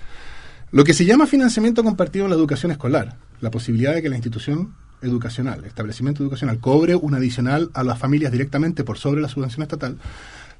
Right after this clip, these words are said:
también ocurre en la, eh, educación superior, ¿no? Lo que pasa es que en la educación superior no se llama financiamiento compartido, en la educación superior se llama brecha o diferencia entre el arancel de referencia y el arancel real, que es exactamente lo mismo. El arancel de referencia es cien, el Estado entonces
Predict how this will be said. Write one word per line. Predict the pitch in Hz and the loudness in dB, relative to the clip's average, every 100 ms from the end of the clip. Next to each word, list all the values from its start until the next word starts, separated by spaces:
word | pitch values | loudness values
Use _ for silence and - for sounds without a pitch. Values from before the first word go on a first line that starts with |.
| - | -2
también | 240 339 | 2 4
ocurre | 392 139 110 101 - - | 4 2 2 -2 -8 -2
en | 131 127 | 0 2
la, | 123 120 107 | 2 0 -4
eh, | 123 110 110 | -2 -2 -2
educación | 117 123 123 117 127 | 2 2 2 -2 -4
superior, | 120 101 92 - - - - | -4 -8 -8 -12 -18 -20 -6
¿no? | 135 - - | -6 -6 -2
Lo | 143 | 4
que | 151 | 6
pasa | 220 240 | 6 6
es | |
que | |
en | 220 | 6
la | |
educación | 180 165 196 | 6 6 4
superior | 202 165 | 4 6
no | 202 | 4
se | 180 | 4
llama | 160 285 | 4 4
financiamiento | 233 131 117 104 95 | 2 0 0 -4 -6
compartido, | 98 92 - 113 | -8 -8 -6 -6
en | 139 | -2
la | 123 | -2
educación | 113 113 139 | -2 -2 -2
superior | 156 156 151 | 0 0 0
se | 151 | 0
llama | 139 151 | -2 -4
brecha | 139 123 208 - 113 117 | -4 2 2 2 -6 -6
o | 110 | -4
diferencia | 110 - 233 277 - 120 | -6 -2 0 0 -2 -4
entre | 127 120 | -4 -4
el | 127 | -4
arancel | 127 - | -4 -4
de | 151 | -4
referencia | 127 151 214 - | -4 -4 -4 -4
y | 113 | -4
el | 120 | -4
arancel | 117 120 | -4 -4
real, | 131 190 - - - | -4 -6 -8 -20 2
que | 190 | 2
es | 190 | 4
exactamente | 143 - 117 123 135 208 | -2 0 0 0 0 0
lo | |
mismo. | 339 208 110 | 2 4 2
El | |
arancel | 98 107 131 | -4 -2 0
de | 127 | 0
referencia | 123 175 127 110 | 0 0 0 -4
es | |
cien, | - 208 147 240 - | -2 2 2 2 -4
el | |
Estado | 98 - 120 | -6 -2 0
entonces | 135 147 147 120 | 0 2 0 -2